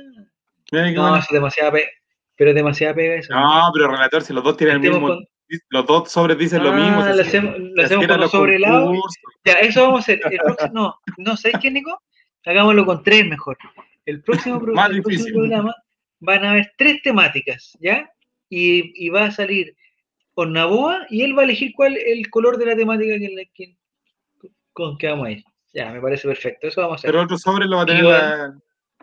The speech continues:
Speaker 1: lo va a tener, eh,
Speaker 2: ¿Mm?
Speaker 1: Gloria Charán.
Speaker 2: Sí. También está fun-, esa está fun-, esa está funada porque se robó, weón, lo que, está lo que podés, lo que no, lo que no existía.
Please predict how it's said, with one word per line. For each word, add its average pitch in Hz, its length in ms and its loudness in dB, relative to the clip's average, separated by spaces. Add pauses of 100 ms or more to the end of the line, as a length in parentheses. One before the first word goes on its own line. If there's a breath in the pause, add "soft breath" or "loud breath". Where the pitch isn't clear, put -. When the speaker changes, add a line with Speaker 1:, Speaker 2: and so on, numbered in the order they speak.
(560)
Speaker 1:
lo 131 120 -8
va 147 100 2
a 151 40 0
tener, 165 260 0
eh, 156 120 -2
Speaker 2:
¿Mm? - 60 -4
Speaker 1:
Gloria 160 220 2
Charán. 143 320 -4 (960)
Speaker 2:
Sí. 131 260 0 (560)
También 156 460 0
está 147 160 -2
fun-, 147 200 -4
esa 131 220 -2
está 113 200 -6
fun-, 123 220 -10 (320 loud breath)
esa 127 120 -6
está 117 160 -6
funada 123 320 -6
porque 110 180 -10
se 110 140 -12
robó, 110 340 -8
weón, 110 300 -14
lo 104 120 -20
que, - 100 -20 (140)
está - 180 -12
lo 104 100 -14
que 104 100 -16
podés, 123 420 -10
lo 107 140 -20
que 107 80 -20
no, 107 80 -20
lo 104 60 -20 (500)
que 120 60 -14
no 113 60 -14
existía. - 460 -10